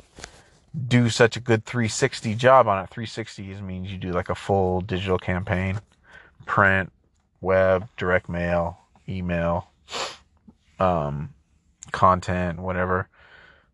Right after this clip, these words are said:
um, and then roll it out. And it has to be good enough for your book or whatever. And I would, s-, and I would, so you, in marketing and advertising, you're constantly working on your book,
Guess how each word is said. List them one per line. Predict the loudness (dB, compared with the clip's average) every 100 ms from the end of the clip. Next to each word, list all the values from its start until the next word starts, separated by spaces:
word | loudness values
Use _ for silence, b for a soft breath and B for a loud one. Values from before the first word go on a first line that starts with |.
| _
um, | 6 6 6 2 -2 -4
and | 0 2
then | 2 4
roll | 8 10
it | 8
out. | 6 2
And | -4
it |
has | -6 -6
to | -8
be | -10
good | -8 -4
enough | -6 -6
for | -6
your | 4
book | 6 6 6
or |
whatever. | 2 4
And | 2
I | 2
would, | 0
s-, | -6 -8
and | -2 4
I |
would, | 4 2 -2 b b b b b b b -12
so | -2 4
you, | 4 4 0
in | -2 0 4
marketing | 4 4 4
and |
advertising, | 4 2 -2
you're | -4
constantly | 0 4 4 4 -6 -2
working | 0 -2 -2
on | -4 -2
your | -4 -6
book, | 0 0 0 -20